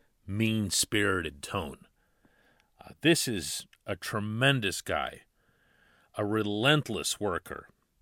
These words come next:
and to his inestimable credit,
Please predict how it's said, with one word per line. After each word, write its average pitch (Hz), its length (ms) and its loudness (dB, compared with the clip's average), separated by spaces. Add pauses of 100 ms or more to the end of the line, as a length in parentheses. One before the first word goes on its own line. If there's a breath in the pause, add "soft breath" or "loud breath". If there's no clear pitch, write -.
(680)
and 110 520 2
to 175 220 0
his 143 280 2
inestimable 113 680 0
credit, 101 380 2